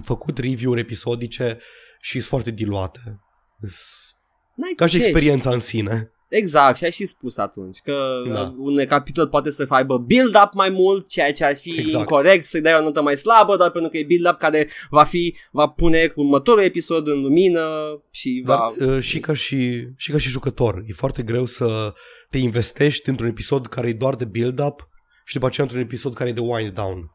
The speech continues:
Speaker 1: E
Speaker 2: Exact. E-, este o experiență narrativă, episodică,
Speaker 1: Da.
Speaker 2: trebuie luată ca atare și de-aia îmi place mai mult modelul de seriale pe care îl face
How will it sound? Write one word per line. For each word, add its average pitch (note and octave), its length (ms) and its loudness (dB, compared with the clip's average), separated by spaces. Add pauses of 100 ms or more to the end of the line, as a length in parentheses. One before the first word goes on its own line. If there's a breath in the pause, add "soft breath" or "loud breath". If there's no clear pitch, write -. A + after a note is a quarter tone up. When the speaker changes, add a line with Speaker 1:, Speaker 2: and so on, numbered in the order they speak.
(140)
Speaker 1:
E B2 100 -4 (520)
Speaker 2:
Exact. B2+ 460 -6
E-, G3 260 -8
este B3 180 -6
o - 20 4
experiență E3+ 560 -4
narrativă, E3+ 840 -6
episodică, D3+ 560 -6
Speaker 1:
Da. C#3 80 -4
Speaker 2:
trebuie C3+ 320 -4
luată A#2+ 240 -2
ca G#2 140 -6
atare B2+ 300 -4
și B2 140 -10
de-aia B2+ 200 -2
îmi B2 220 -6
place A#2 320 -6
mai A2 100 -4
mult A2 180 -6
modelul G#2+ 400 -4
de G2 180 -4
seriale F#2+ 760 -8
pe F#2+ 120 -10
care F2 160 -8
îl F2+ 140 -8
face F2+ 260 -10